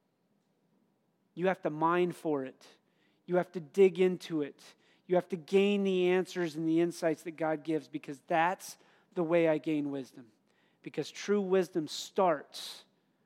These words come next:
at God, and true wisdom ends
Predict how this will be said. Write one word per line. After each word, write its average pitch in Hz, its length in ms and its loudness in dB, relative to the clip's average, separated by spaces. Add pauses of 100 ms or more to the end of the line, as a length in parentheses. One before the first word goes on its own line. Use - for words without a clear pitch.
(360)
at 170 340 0
God, 131 500 -4 (140)
and 147 140 -8
true 185 240 -2
wisdom 160 460 -4 (120)
ends 160 520 -2